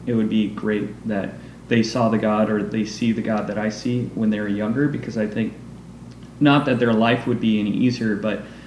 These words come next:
life would be in a scope that could be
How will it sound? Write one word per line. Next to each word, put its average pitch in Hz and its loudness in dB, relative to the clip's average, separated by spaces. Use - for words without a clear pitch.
life 120 4
would 117 0
be 120 4
in 123 4
a 113 4
scope - 0
that 113 0
could 113 0
be 110 4